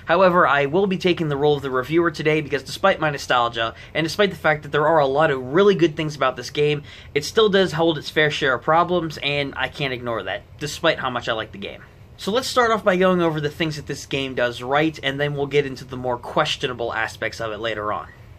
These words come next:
Bloody Roar four is a side-scrolling action game similar to Street Fighter or Tekken, while this is a very unique fighting game with a different take on the combat.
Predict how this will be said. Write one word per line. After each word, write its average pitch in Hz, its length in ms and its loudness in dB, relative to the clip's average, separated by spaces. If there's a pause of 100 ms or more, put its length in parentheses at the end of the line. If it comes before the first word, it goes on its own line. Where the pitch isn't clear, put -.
Bloody 220 220 0
Roar 208 160 4
four 180 320 2
is 135 160 -4
a 123 60 -12
side-scrolling 156 800 0
action 135 420 -4
game 123 260 -6
similar 208 420 0
to 147 140 -12
Street 147 320 -2
Fighter 131 340 0
or 110 60 -4
Tekken, 127 500 -4 (380)
while 156 140 2
this 220 120 4
is 202 80 -2
a 202 60 4
very 180 320 4
unique 156 480 -2
fighting 143 400 0
game 131 160 -4
with 127 160 -8
a 139 40 -6
different 180 380 0
take 156 220 -6
on 143 100 -4
the 127 80 -10
combat. 98 560 -8